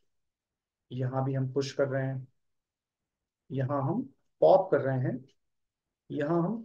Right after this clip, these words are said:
पॉप कर रहे हैं। इस action में हम skip कर रहे हैं, कोई भी action perform नहीं कर रहे हैं। इसमें भी हम skip कर रहे हैं, इसमें भी हम skip कर रहे हैं, मतलब कि stack के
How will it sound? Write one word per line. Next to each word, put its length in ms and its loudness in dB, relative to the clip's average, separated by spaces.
पॉप 280 8
कर 100 4
रहे 180 0
हैं। 140 -6
इस 160 4
action 340 4
में 120 4
हम 260 -2
skip 360 -2
कर 120 8
रहे 140 4
हैं, 140 -2
कोई 220 0
भी 120 2
action 360 0
perform 340 -4
नहीं 120 -4
कर 120 -2
रहे 180 -4
हैं। 180 -8
इसमें 300 -2
भी 80 2
हम 120 2
skip 380 -4
कर 100 4
रहे 160 0
हैं, 200 -8
इसमें 260 -6
भी 60 -2
हम 140 -4
skip 300 -4
कर 100 2
रहे 100 0
हैं, 80 -2
मतलब 280 -2
कि 140 -4
stack 320 4
के 220 4